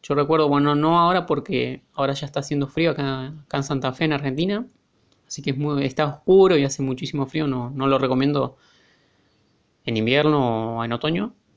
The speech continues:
Pero en verano yo me levantaba como a las cinco, cinco y media y me iba o a trotar o agarraba la bici y, y me iba a entrenar. Y te aseguro que después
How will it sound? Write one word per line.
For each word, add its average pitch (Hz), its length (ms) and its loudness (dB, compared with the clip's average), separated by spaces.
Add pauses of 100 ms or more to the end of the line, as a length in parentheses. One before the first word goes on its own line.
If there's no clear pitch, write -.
(1000)
Pero 135 220 4
en 143 60 0
verano 185 500 0 (1000)
yo - 140 -6
me 135 60 0
levantaba 131 320 0
como 135 140 0
a - 20 -4
las 135 140 -8
cinco, 196 640 2
cinco 139 280 -8
y 135 60 -4
media 175 500 -4
y 135 140 -6
me 127 160 -4
iba 131 320 0
o 120 180 0
a 123 80 0
trotar 180 500 -2 (1000)
o 147 120 0
agarraba 139 340 2
la 147 100 2
bici 139 880 -2 (320)
y, 208 40 -10
y 143 60 -6
me 139 140 -4
iba 135 100 -2
a 139 60 2
entrenar. 131 560 -4
Y 143 180 -6
te 135 140 -6
aseguro 156 400 2
que 147 80 -2
después 165 680 -2